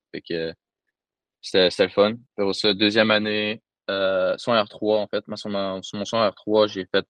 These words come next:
le, le premier M seize, que ça s'appelait dans ce temps-là. Le premier, euh, meilleur calibre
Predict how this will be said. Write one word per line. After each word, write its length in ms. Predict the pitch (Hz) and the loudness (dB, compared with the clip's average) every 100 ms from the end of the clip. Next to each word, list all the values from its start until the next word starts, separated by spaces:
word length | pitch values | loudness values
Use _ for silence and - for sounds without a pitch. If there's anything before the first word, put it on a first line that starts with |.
| - | -2
le, 600 | 95 92 90 90 87 85 _ _ _ - | 0 0 0 0 -2 -6 _ _ _ -6
le 100 | 104 | -4
premier 500 | - 101 196 190 92 - _ | 0 2 2 0 -2 -8 _
M 100 | 101 | -6
seize, 380 | - 101 110 - | 2 2 2 -2
que 80 | 107 | -8
ça 100 | 107 | -6
s'appelait 260 | 101 117 | -4 -2
dans 120 | 113 101 | -2 -2
ce 60 | |
temps-là. 260 | 101 101 120 - _ _ - | -2 -2 -4 -10 _ _ -10
Le 80 | 92 | -10
premier, 500 | - 98 98 95 95 | -4 -2 -2 -2 -2
euh, 240 | 92 90 95 | -4 -6 -6
meilleur 240 | 101 101 95 | 2 4 4
calibre 340 | 104 101 101 | 4 4 4